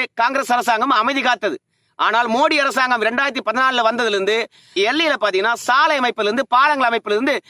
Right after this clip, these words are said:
மிக விரைவாக, அஹ், விமான தளங்கள் அமைப்பது என்று கட்டமைப்பை விவரப்படுத்தது. இப்ப சீனாவுக்கு ஒரு சந்தேகம் வந்து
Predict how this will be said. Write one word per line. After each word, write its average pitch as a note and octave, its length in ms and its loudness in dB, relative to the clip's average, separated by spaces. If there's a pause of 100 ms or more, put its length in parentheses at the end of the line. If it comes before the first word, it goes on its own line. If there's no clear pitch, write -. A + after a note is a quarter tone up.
(220)
மிக F#3+ 220 0
விரைவாக, C#4 520 0 (540)
அஹ், F#3+ 180 0
விமான A#3 320 4
தளங்கள் C#4 380 0
அமைப்பது G#3 240 -2
என்று C4 180 -2
கட்டமைப்பை B3+ 420 0
விவரப்படுத்தது. A#3+ 680 0 (400)
இப்ப G#3 240 -4
சீனாவுக்கு D4 480 0
ஒரு B3+ 80 -2
சந்தேகம் C4+ 440 0
வந்து G3+ 180 -2